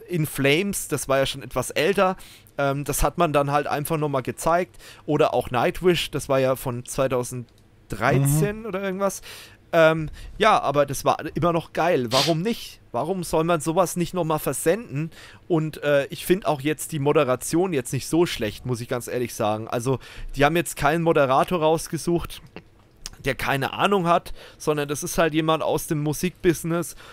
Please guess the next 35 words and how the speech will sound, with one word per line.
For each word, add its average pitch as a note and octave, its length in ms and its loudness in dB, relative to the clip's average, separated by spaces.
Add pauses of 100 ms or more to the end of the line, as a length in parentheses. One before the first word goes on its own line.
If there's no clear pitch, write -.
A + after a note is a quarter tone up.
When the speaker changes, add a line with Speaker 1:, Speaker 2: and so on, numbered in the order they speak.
(180)
Speaker 1:
und, C#3 540 2
ähm, B2 400 0 (240)
macht A#2 220 -6
zwar, C#3 140 -2
glaub C3+ 240 0
ich, C3 80 -6
also A#2 160 -2 (340)
der A#2+ 100 -4
Kafka C#3 380 -2
macht C3+ 220 -2
ja, B2+ 80 -2
glaub C3 180 0
ich, B2 120 -6
hauptsächlich C#3+ 400 -4
elektronische C3 680 -2
Sachen, E3+ 420 -6 (640)
glaube B2+ 360 0
ich. - 260 -8 (400)
Jetzt - 160 -14
lehne C#3+ 240 6
ich - 120 0
mich C#3+ 160 -4
da A2+ 120 2
sehr C#3 420 0
weit A2+ 200 2
aus G#2 160 -2
dem G#2+ 80 -8
Fenster. C3 520 -2 (800)
Ähm, B2+ 460 0 (760)
ja, D#3 280 6
aber, C3 320 4 (120)
äh, C#3+ 200 0
auf D3 200 0
jeden E3+ 200 -2
Fall D3+ 380 4